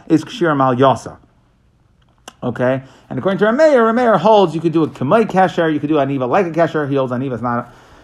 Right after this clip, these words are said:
it, it kinda, it, it, it dances the line. It's not kshir mal yasa, but it's good enough 'cause you can make the shakai. Okay, and then we, we, stu-, we, we had like a, we got off on the side over here. We said in B'Shem Ra that if you buy tefillin,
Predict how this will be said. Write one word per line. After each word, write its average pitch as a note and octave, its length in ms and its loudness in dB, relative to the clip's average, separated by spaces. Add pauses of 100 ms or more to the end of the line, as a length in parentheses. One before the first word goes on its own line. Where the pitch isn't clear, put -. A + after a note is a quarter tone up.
(100)
it, C3 160 -4
it C3+ 240 -10
kinda, C#3+ 360 -4
it, C#3 160 -10
it, C3 280 -6
it A#2+ 140 -6
dances C3+ 340 -2
the B2+ 60 -4
line. A2 320 -4
It's A2+ 140 -10
not E3+ 440 -6
kshir F3+ 260 -4
mal F#3+ 160 -2
yasa, A3+ 340 2
but D#3+ 140 0
it's B2 80 -10
good G3 160 0
enough E3+ 240 -4
'cause C3 160 -8
you C3+ 80 -10
can C#3 100 -8
make C#3 140 -6
the C3 60 -8
shakai. G2 460 -12 (800)
Okay, C3+ 200 0
and C#3 80 -2
then D#3+ 100 0
we, D3+ 100 0
we, C3 320 -6
stu-, D#3 320 -6
we, D3 160 0
we C#3 120 -4
had D3+ 160 -2
like C3 120 0
a, B2 200 0
we A#2 100 -6
got D3 140 0
off C3+ 140 0
on B2+ 100 -2
the A#2+ 80 -6
side F3+ 240 0
over D3+ 140 2
here. C#3+ 320 0 (300)
We C3 80 -6
said C#3 160 -2
in B2 60 -4
B'Shem C3+ 260 -4
Ra C#3+ 180 0
that C3 100 -2
if A2+ 120 -8
you A#2+ 80 -4
buy C#3 200 0
tefillin, C3+ 460 -4